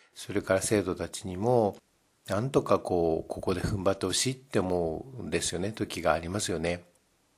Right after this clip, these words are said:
まあその時にはもう先生としてはいろんな方法があって、叱咤するとか激励するとかいろいろあるんだけど、ふっとこう気持ちを変えてやるっていうのもまあいいですよね。まあまあそういう時にあの、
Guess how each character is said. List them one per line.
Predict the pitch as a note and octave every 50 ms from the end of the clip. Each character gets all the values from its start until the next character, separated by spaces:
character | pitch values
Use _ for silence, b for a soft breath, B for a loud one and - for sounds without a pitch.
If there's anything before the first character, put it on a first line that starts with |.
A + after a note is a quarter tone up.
| _ _ _ _ -
ま | G2+ G#2+ A2
あ | G#2+
そ | A#2+
の | A#2+ A#2
時 | D3+ D3 C#3+
に | D3+ C3+
は | A#2+
も | A2 G#2+ G#2+ G#2 G2+ F#2+ F2+ E2+ - - -
う |
先 | - - - G#2+ G#2+ A2 A#2
生 | - - C3+ C3+ C#3 C#3
と | C#3 - -
し | G2 -
て | - - G2+
は | F#2+ -
い | - G2+
ろ | F#2+ G2+ G2
ん | G2+
な | G2+
方 | F#2+ G#2 G#2 G2+
法 | F#2+ G#2 G2
が | F#2 G#2 G#2
あ | G2+
っ | G#2
て、 | - - - G#2 F#2+ F#2 F2+ F2 - B B B
叱 | B - - A#2 G#2 - -
咤 | - G2
す | F#2 - G2+
る | F#2+ F#2+ F#2+
と | - F#2
か | - F2+ E2
激 | E2+ F2 D#2 - -
励 | F#2+ F#2+ F2+
す | - - G#2
る | G2+ F#2
と | - G2+ E2+
か | - F2+ F2 E2+ A#2
い | G#2
ろ | F#2 G2+ G2+
い | G2
ろ | G2+ A2
あ | A2+
る | A#2 G2+
ん | F#2+
だ | F2 D#2+ D2
け | F2 E2+
ど、 | F#2 G2+ G2 F#2 F2+ - b b b b b b b
ふ | b - G3+
っ | G#3
と | - - E3 C3
こ | - G#2
う | F#2+ -
気 | - A#2+
持 | C3 D3 D#3+
ち | - F#3
を | E3 E3+ -
変 | D3 C#3+
え | C#3+
て | C#3+ C#3+ D3
や | C#3+
る | C#3+ D#3
っ | D3+
て | - - - - D3+
い | A2+
う |
の | F2+ F2
も | D#2+ D#2 D#2 D2+
ま | D2 C#2+ D2+ -
あ | -
い | G2+ G2
い | F2+
で | D#2 D#2+
す | - -
よ | F2 E2
ね。 | F2+ G#2 A2 A2 C#3+ D3
ま | D3 C3 B2+
あ | A#2+
ま | A#2 A#2+
あ |
そ | - - D#3+
う | D#3+
い |
う |
時 | D3+ E3 - -
に | A2 F#2
あ | E2
の、 | D#2+ D#2 D2 - -